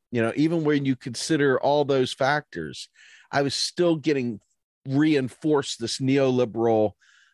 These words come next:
uh, right-wing perspective on, on makers and takers, Ayn Rand logic. You know, I did the whole Fountainhead, <laughs> you know, all the other things that go with that, you know, uh, John Galt. Who is John Galt, right?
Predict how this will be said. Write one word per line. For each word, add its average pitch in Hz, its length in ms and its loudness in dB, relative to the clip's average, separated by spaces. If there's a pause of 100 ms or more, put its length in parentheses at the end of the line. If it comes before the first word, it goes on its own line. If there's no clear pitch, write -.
(140)
uh, 104 320 0
right-wing 127 600 0
perspective 107 1080 -2
on, 107 420 0
on 113 220 0
makers 123 460 -2
and 123 100 -4
takers, 127 560 -2
Ayn 135 320 2
Rand 120 320 0
logic. 110 500 0 (440)
You 107 80 -8
know, 110 80 2
I 110 60 2
did 107 220 -2
the 113 80 0
whole 117 200 0
Fountainhead, 113 1040 0
<laughs> 110 40 -6
you 113 200 -2
know, 113 100 0
all 127 300 2
the 151 140 2
other 147 180 0
things 135 320 -2
that 127 100 -4
go 127 220 0
with 120 280 0
that, 107 280 -2
you 113 80 -4
know, 110 300 0 (320)
uh, 87 340 -6
John 123 460 -2
Galt. 131 300 0
Who 170 180 2
is 160 100 0
John 185 320 0
Galt, 175 380 0
right? 120 260 0